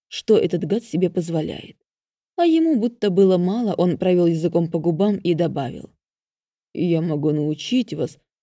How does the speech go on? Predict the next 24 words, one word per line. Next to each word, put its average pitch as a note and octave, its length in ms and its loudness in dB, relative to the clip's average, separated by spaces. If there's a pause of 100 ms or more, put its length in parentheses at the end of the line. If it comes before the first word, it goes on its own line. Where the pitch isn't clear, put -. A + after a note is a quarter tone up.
(140)
как E3 260 2
нужно F#3 440 0
уважать F3 560 2
своего G3 440 2
мужа". F#3 500 -2 (600)
От - 160 -4
подобной D#3+ 400 0
наглости E3 580 -2
у - 140 -2
меня F3+ 280 0
перехватило D#3 580 -4
дыхание. - 640 -12 (600)
Не A#3 240 4
отдавая A3 640 0
себе F3 320 2
отчет, G3+ 680 -4
я G3 140 4
замахнулась E3+ 760 -2 (340)
и - 60 -4
попыталась A#3+ 600 0
ударить F#3+ 380 2
мерзавца F3+ 500 -4
по - 140 -6
щеке. - 480 -10